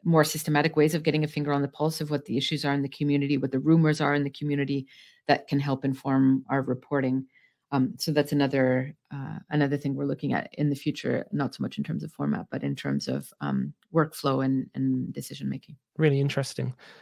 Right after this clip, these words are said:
Speaker 2: Um, a word on universal practices, as I think what we've touched on today really is discrepancies between nor-, North and South and how we cover crises. What might, you know, a state of play look like where, um, newsrooms around the world,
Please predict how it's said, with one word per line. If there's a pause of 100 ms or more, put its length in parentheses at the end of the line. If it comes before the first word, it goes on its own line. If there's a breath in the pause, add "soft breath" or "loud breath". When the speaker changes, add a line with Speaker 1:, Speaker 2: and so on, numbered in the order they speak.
(180 loud breath)
Speaker 2:
Um,
a
word
on
universal
practices,
as
I
think (160)
what
we've
touched
on
today
really
is
discrepancies
between (220)
nor-,
North
and
South
and
how
we
cover (500 loud breath)
crises. (220)
What
might, (180)
you
know, (160)
a
state
of
play
look
like
where, (440)
um,
newsrooms
around
the
world,